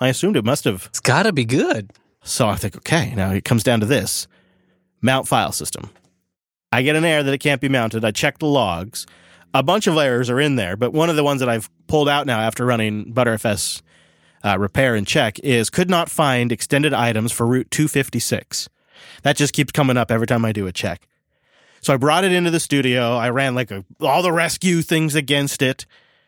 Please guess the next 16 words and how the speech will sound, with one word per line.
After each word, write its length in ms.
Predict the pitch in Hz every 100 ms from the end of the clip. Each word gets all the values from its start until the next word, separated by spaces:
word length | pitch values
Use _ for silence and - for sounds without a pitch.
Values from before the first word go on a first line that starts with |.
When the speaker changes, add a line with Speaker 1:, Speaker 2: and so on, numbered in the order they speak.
| _ _
Speaker 1:
I 60 | 117
ran 380 | 127 156 151 143
all 180 | 147 170
the 80 | 165
different 300 | 165 175 -
stuff. 280 | 131 117
I 60 | 117
cannot 560 | - 180 180 175 170 165
get 140 | 160
this 160 | 147 -
file 220 | 143 139
system 340 | 147 - 139
back 240 | 127 127 120
up. 180 | 107 143
It's 200 | 147 -
there. 360 | 185 208 202